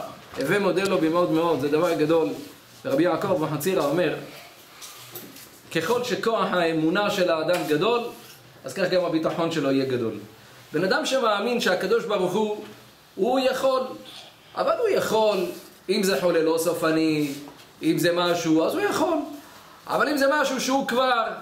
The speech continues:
אה, איך אומרים, כבר, זהו, כולם הרימו ידיים, אז חלילה כבר אין לו אפשרות, אז אדוני, אז גם הביטחון שלך הוא בהתאם.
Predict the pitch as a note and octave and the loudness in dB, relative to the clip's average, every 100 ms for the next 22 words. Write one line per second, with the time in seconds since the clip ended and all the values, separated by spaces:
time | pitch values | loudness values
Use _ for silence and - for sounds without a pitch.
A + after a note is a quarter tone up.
0 | - - A3+ B3+ B3+ A#3 B3+ - A#3+ B3 | -14 -16 -12 -10 -8 -4 -2 0 2 2
1 | A#3+ - - A3+ A3+ A3+ - F3+ F3 A#3+ | 0 -4 -2 0 0 -2 -10 -2 0 0
2 | - A3+ A#3 A3+ G#3+ G3+ G3+ G3 F#3 F3 | 0 0 2 0 0 0 2 2 2 0
3 | - - - - - - F3 A#3 A3 F#3+ | -2 -8 -16 -18 -14 -2 0 2 2 0
4 | - - - - - E3 G#3+ G#3 G3 - | -4 -8 -14 -18 -4 2 4 2 -2 -4
5 | - D3 - F3 F#3+ G#3 G3 F#3+ F#3+ F3+ | -4 -4 -2 0 0 0 0 0 0 0
6 | C4+ D4 - - - - - - - A#2 | 0 -2 -6 -12 -14 -14 -16 -16 -6 -2
7 | C3 F3 A#3 C4+ A3 E3 G#3 G#3+ G#3 - | 2 2 2 2 0 0 0 0 0 0
8 | A3 F#3 E3 E3 D3+ D3 C#3 C#3 | -2 -2 2 2 2 0 0 -2